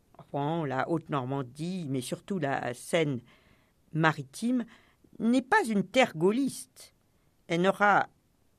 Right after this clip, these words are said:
aucun maire de cette appartenance, et on peut même rappeler qu'un peu plus tard,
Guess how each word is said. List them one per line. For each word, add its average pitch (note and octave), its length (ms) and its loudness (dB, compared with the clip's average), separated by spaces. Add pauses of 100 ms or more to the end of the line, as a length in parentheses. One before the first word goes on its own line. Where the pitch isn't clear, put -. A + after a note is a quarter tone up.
(520)
aucun B3+ 360 4
maire B3 420 4
de D#3+ 80 -2
cette F#3+ 340 -4
appartenance, F3 800 0
et D#3+ 100 -4
on D#3 60 -2
peut F3 140 -4
même G#3 180 2
rappeler E3 380 -2
qu'un F#3 160 -2
peu E3 100 -6
plus C3+ 220 -12
tard, B3+ 400 0